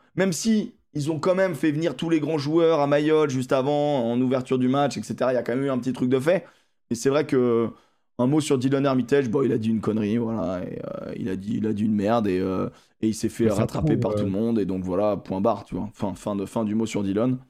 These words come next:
Speaker 2: Après, moi, j'ai lu, j'ai lu, euh, vite fait, mais en gros, au début, il était pas, euh, il était pas invité, je crois que c'est ça, et il était dégoûté, il a mis, euh... je sais plus ce que c'était,
Speaker 1: Ah, c'est
Speaker 2: je sais plus.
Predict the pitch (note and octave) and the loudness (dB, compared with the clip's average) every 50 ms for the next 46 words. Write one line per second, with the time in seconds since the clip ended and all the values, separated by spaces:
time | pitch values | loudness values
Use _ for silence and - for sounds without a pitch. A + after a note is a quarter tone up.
0 | _ _ _ _ _ _ _ - - B2 E3 F3+ E3+ E3 D#3+ D3+ D3 D#3+ D#3 E3+ | _ _ _ _ _ _ _ -6 -2 0 0 2 2 2 2 2 2 2 2 2
1 | F3 G#3+ - - E3 C#3 D3+ D3+ D3 D#3+ E3 E3 D#3+ C#3+ C3+ C3 A#2+ C#3 C#3 - | 0 -2 -2 -2 0 0 2 2 2 2 2 4 4 2 2 0 -2 -4 -4 -2
2 | F#3 F#3+ F3+ D3+ C#3 C3+ C3+ C3 C#3+ E3 E3 C#3 C#3+ C#3 D3 E3+ E3+ D3+ C#3 - | 0 0 2 2 0 0 0 0 0 0 2 2 0 0 0 0 0 0 0 -2
3 | C#3 B2 - D#3 D#3+ D#3+ D#3 D3+ C#3+ C#3 C3 B2+ C3 C3+ A#2+ B2 A#2+ C3+ B2+ E3+ | -2 -2 0 2 2 2 2 2 2 2 0 0 -2 -2 -2 -2 -2 -2 0 0
4 | E3+ D#3+ D3+ C3 C3 - - F3+ G3 G3 F3 - - F3+ F3 - - - C3 - | 0 0 0 -2 -2 0 2 2 2 2 0 -2 -2 -2 -2 -2 -4 -6 -4 -2
5 | E3+ F3 F#3 F#3+ F#3 F3 D3 C3 B2 B2 B2 B2 B2 A#2+ A#2+ A#2+ A#2+ A#2+ A#2 - | 0 0 2 2 2 2 0 0 0 0 0 0 0 0 0 0 0 -2 -2 -2
6 | - C#3 B2+ C#3 B2 C3+ C#3 - E3+ F3 F3 F3 D#3+ C#3+ C3 C3 C3 C3 C3 C3 | -2 -2 -2 -2 -2 -2 0 2 4 4 4 2 2 0 0 0 0 0 2 2
7 | B2+ B2+ B2 B2 B2 A#2+ A#2 A#2 A#2+ - - - _ _ _ _ _ _ _ _ | 2 2 2 2 0 0 0 -2 -4 -6 -10 -14 _ _ _ _ _ _ _ _
8 | _ _ _ _ _ _ _ - B2+ D3 D3 - - - G#3 G#3+ G#3 F3+ D#3 - | _ _ _ _ _ _ _ -4 -4 -2 -2 -4 -2 0 0 2 2 2 0 0
9 | - - D#3 C3+ C3+ D#3 C#3+ - D3 C#3+ C#3+ D3 C#3 C3+ B2 - - - A#2+ - | -2 -2 -2 -2 -2 -2 0 2 2 2 4 4 4 2 0 -2 -6 -12 -10 -8
10 | - C#3 C3 C3+ | -6 -4 -4 -4